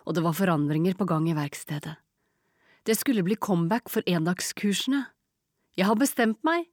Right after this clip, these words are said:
jeg starter opp med dem igjen." Helt ut av det blå kom Yohi med kunngjøringen da lørdagsklassen skulle starte. Ikke så ulik den gangen noen måneder tidligere, da Yong Min plutselig hadde begynt å skrike.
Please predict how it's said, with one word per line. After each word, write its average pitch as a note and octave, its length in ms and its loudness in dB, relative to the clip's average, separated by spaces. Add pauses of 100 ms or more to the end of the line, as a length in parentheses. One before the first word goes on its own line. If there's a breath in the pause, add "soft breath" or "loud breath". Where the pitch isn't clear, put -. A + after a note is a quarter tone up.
(160)
jeg G3+ 160 -2
starter E3+ 380 2
opp E3 160 -6
med E3+ 100 4
dem E3 160 2
igjen." E3+ 240 2 (800 soft breath)
Helt F3 320 0
ut D#3+ 160 -2
av D#3+ 80 0
det E3 80 0
blå D#3 240 0
kom E3 240 -2
Yohi D#3 320 0
med F3+ 160 -2
kunngjøringen E3 560 -2
da F3 80 -2
lørdagsklassen D#3 800 -4
skulle D3+ 240 -4
starte. - 480 -8 (640 loud breath)
Ikke D#4+ 240 -2
så C#4+ 160 0
ulik G#3+ 400 0
den F#3+ 240 2
gangen E3 320 2
noen F3+ 160 4
måneder E3+ 320 2
tidligere, F#3+ 420 2 (300 loud breath)
da F3+ 80 4
Yong F3 240 4
Min F#3+ 240 2
plutselig - 460 -2
hadde F#3 160 2
begynt D#3 260 0
å E3 80 0
skrike. D3+ 460 -4